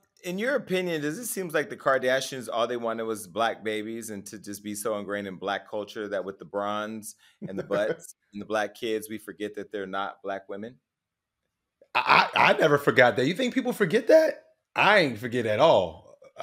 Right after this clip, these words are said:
Speaker 2: But I
Speaker 1: You don't see these girls running around here with this brown ass skin. Like, first of all,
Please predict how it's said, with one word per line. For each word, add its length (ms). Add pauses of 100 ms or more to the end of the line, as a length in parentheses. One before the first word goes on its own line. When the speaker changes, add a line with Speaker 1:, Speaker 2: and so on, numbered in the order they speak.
Speaker 2:
But 120
I 280 (240)
Speaker 1:
You 80
don't 200
see 180
these 200
girls 340
running 280
around 180
here 100
with 140
this 160
brown 300
ass 160
skin. 320
Like, 280
first 300
of 120
all, 360